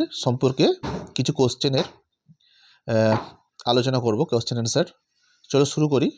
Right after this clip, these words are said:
প্রথমেই আমরা শুরু করব এই মিড ডে মিলের বর্তমান নাম কি। মিড ডে মিলের বর্তমান নাম হচ্ছে পিএম পোষণ। মানে এর ফুল ফর্ম হচ্ছে, ফুল ফর্ম হচ্ছে কি? প্রধানমন্ত্রী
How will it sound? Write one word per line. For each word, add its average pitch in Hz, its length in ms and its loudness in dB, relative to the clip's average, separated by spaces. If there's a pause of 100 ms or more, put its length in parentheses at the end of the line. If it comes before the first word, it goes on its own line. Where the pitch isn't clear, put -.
(680)
প্রথমেই 165 360 2
আমরা 170 200 4
শুরু 160 220 0
করব 160 320 4 (840)
এই 139 160 0
মিড 139 200 4
ডে 151 160 2
মিলের 165 240 4
বর্তমান 139 540 0
নাম 127 200 -2
কি। 104 280 -8 (1160)
মিড 143 180 0
ডে 170 60 2
মিলের 170 300 4
বর্তমান 139 480 0
নাম 127 240 0
হচ্ছে 170 380 0 (480)
পিএম 160 320 4
পোষণ। 107 500 0 (2500)
মানে 131 200 2
এর 143 140 4
ফুল - 180 2
ফর্ম 156 240 2
হচ্ছে, - 320 -4
ফুল 156 100 4
ফর্ম 165 180 2
হচ্ছে 165 220 2
কি? 233 200 2 (260)
প্রধানমন্ত্রী 139 840 2